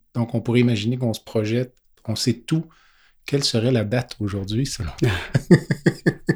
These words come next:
Speaker 2: C'est une bonne question. Je, je vais, je vais, je vais te répondre. Je vais te répondre le vingt avril.
Speaker 1: OK.
Speaker 2: Parce que c'est ma date de naissance.
Speaker 1: D'accord. Donc,
Speaker 2: Mais
Speaker 1: euh, au tiers de l'année.
Speaker 2: Au tiers de l'année.
Speaker 1: OK.
Speaker 2: Mais, euh,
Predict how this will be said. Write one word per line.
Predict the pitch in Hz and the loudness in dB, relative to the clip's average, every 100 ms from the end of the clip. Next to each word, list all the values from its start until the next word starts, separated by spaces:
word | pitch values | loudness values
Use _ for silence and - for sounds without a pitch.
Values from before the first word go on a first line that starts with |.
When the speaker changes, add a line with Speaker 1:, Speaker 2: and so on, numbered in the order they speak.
| - - - - - - - - - - - | -4 -10 -10 -12 -20 -20 -20 -20 -20 -20 -14
Speaker 2:
C'est | - - | -6 4
une | 147 | 6
bonne | 143 180 | 8 6
question. | - 214 - 147 175 185 - - - - - - | 4 0 2 4 4 2 -2 -18 -20 -20 -18 -4
Je, | 147 143 143 | -4 0 0
je | 123 135 | 2 2
vais, | 139 | 0
je | 127 | 0
vais, | 131 143 - | 2 2 0
je | 127 131 | -6 -4
vais | |
te | 120 - | -4 -6
répondre. | 123 - 110 160 196 208 - - - - - - | -6 -4 -4 -2 -2 -6 -16 -20 -20 -20 -20 -10
Je | 127 | -4
vais | |
te | 127 | 0
répondre | 139 160 156 | 2 4 6
le | |
vingt | 123 139 143 | 4 4 4
avril. | 120 113 123 165 170 - _ _ _ | 2 0 -2 -2 -4 -8 _ _ _
Speaker 1:
OK. | 120 - 139 - | -4 0 0 2
Speaker 2:
Parce | 127 | 0
que | - | 2
c'est | 127 | 2
ma | 120 | 2
date | 117 120 | 2 0
de | 113 | -2
naissance. | 104 107 110 - | -4 -6 -8 -6
Speaker 1:
D'accord. | 131 120 - 117 - | -4 -4 -2 -4 -4
Donc, | - - - - | -10 -10 -4 6
Speaker 2:
Mais | 160 151 175 | 8 10 8
Speaker 1:
euh, | 127 143 - | 6 2 0
au | 156 139 | 2 6
tiers | - 180 | 10 10
de | 156 | 12
l'année. | 135 123 107 - | 10 8 4 6
Speaker 2:
Au | 220 180 | 10 10
tiers | 165 190 | 8 6
de | 180 | 8
l'année. | 147 123 110 | 6 6 2
Speaker 1:
OK. | 123 - 127 - | -2 -2 -4 2
Speaker 2:
Mais, | 147 160 202 208 156 | 6 8 6 0 -2
euh, | 139 131 | -2 0